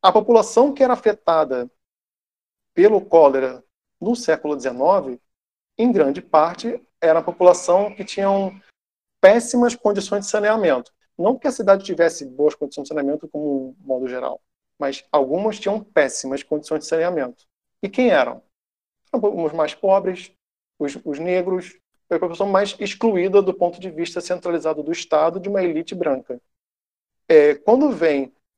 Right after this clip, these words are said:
é, mil oitocentos e cinquenta, essa, essa grande epidemia de febre amarela, ela, racialmente falando, né, não biologicamente, racialmente falando, ela afetava mais os brancos imigrantes que vinham pra cá,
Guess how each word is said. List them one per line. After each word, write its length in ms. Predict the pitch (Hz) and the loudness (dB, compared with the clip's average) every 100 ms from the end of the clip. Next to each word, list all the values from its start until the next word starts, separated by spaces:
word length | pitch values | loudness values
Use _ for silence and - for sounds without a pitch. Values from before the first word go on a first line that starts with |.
| _ | _
é, 180 | 160 147 | 2 2
mil 120 | 143 | 4
oitocentos 280 | 196 196 165 | 0 -2 -8
e 40 | - | -8
cinquenta, 540 | 139 147 135 - 139 | -4 -2 -2 -2 -6
essa, 600 | - 147 - 147 131 127 - | -2 -2 -2 0 0 -2 -8
essa 180 | 139 151 | -6 0
grande 240 | 151 190 | 0 0
epidemia 480 | 196 165 147 131 127 | -2 -4 -4 -4 -8
de 80 | - | -6
febre 220 | 151 127 | -4 -4
amarela, 600 | 127 127 170 196 147 127 _ _ _ _ _ _ _ _ - | -4 0 4 4 2 -2 _ _ _ _ _ _ _ _ 4
ela, 580 | 185 196 214 214 - - | 6 6 6 4 2 -4
racialmente 640 | - 202 - 202 165 175 - | 0 2 4 4 4 -2 -4
falando, 580 | - 139 156 226 190 156 | -2 0 2 2 0 -2
né, 240 | 180 185 _ _ _ - | -2 -4 _ _ _ -4
não 180 | 214 | 0
biologicamente, 720 | 247 254 196 202 208 165 127 - | 2 4 4 4 -2 -4 -6 -4
racialmente 560 | 185 - 208 139 139 | -6 -4 -4 -4 -6
falando, 500 | - 131 151 208 151 _ _ _ _ - | -10 -6 -4 -4 -8 _ _ _ _ 2
ela 180 | 165 190 | 6 6
afetava 540 | - 208 190 185 170 | 4 2 2 2 2
mais 520 | 156 170 196 - - _ _ _ _ _ _ - | 2 0 0 -6 -14 _ _ _ _ _ _ -2
os 280 | 185 196 - | -2 -2 -6
brancos 680 | 156 160 196 202 220 - - _ _ _ | 2 4 4 0 -10 -10 -20 _ _ _
imigrantes 760 | - 226 220 165 170 - 185 - _ _ | -2 2 4 4 4 -2 -14 -16 _ _
que 100 | - | -8
vinham 220 | 175 190 196 | -6 -4 0
pra 140 | 202 | 0
cá, 380 | 202 151 151 | 2 -2 -4